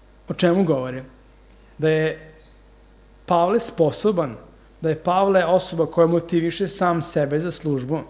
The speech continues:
da je Pavle neko koji gura sebe, ne, nego ono što je unutra njega i ono što ga drži da bude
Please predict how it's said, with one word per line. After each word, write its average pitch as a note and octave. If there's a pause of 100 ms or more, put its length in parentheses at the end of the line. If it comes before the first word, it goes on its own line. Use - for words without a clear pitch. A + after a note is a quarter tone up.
(420)
da D#3+
je D#3
Pavle E3+
neko F3+
koji E3+
gura D#3+
sebe, C#3+ (360)
ne, C#3+ (480)
nego D3+
ono D#3+
što -
je E3
unutra D#3+
njega C3 (320)
i D3+
ono D3
što D#3
ga C#3+
drži C#3
da C#3
bude C3+